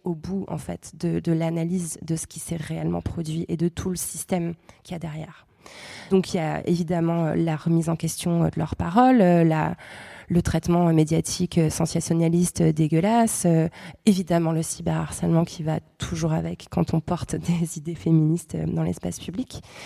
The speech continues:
Et je crois que, euh, ces lanceuses d'alerte, euh,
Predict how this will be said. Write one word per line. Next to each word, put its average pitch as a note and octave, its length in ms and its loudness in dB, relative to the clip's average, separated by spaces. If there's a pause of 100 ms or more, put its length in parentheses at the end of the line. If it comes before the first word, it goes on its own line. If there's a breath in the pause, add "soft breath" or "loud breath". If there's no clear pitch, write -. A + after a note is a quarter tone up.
(260 loud breath)
Et E3+ 80 8
je D3+ 140 2
crois A#3 300 0
que, - 180 -2
euh, E3 440 2 (240)
ces F3 200 -2
lanceuses E3 400 2
d'alerte, F3 460 -2
euh, F3 220 0